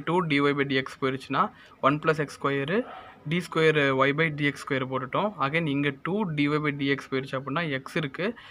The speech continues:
இதுல இன்னொரு term இருக்கு. So, போட்டுட்டோம். இங்க டூ டி ஒய் by டி எக்ஸ் போயிருச்சுன்னா, எம் ஸ்கொயர் ஒய் இப்படி வந்துருச்சா? இப்போ வந்து இந்த எம் ஸ்கொயர் மைன-, அ, ஒய்யை வந்து இந்த பக்கம் கொண்டு வர போறோம்.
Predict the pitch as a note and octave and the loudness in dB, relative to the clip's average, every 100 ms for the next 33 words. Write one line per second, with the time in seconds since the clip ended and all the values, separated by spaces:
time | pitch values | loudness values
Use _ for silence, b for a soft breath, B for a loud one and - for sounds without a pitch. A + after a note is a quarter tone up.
0 | B - G3+ G#3+ E3+ F3 D#3+ C#3+ D3 C3+ | B 0 4 6 6 6 6 6 6 4
1 | C3 C3 C3 C3+ C3 C3+ E3 F#3 E3 F#3+ | 0 -2 -2 0 -2 0 0 0 0 0
2 | G3 - G#3 F#3 E3+ D#3+ D3+ D3 C#3+ D3 | 0 -2 -2 -2 -2 0 -2 -2 -4 -2
3 | D3 C#3 E3+ D3 C#3 - D3 G3+ E3+ C#3 | -2 -2 -2 -2 -4 -2 -2 -2 -2 -4
4 | B2+ - C3+ C3+ C3+ C3+ E3+ D#3 B B | -4 -6 -2 -2 -2 2 2 2 B B
5 | - D3 D#3+ F3 G#3+ E3+ D3 G3 G3 G#3+ | -8 -4 0 0 2 4 4 2 2 4
6 | G3 D#3+ D3+ - C#3+ C#3 F3 E3+ D3+ F#3+ | 4 2 2 2 4 6 4 4 2 2
7 | E3+ F3+ E3+ C#3+ C3 B2+ - B2 | 2 2 2 2 2 2 -2 -4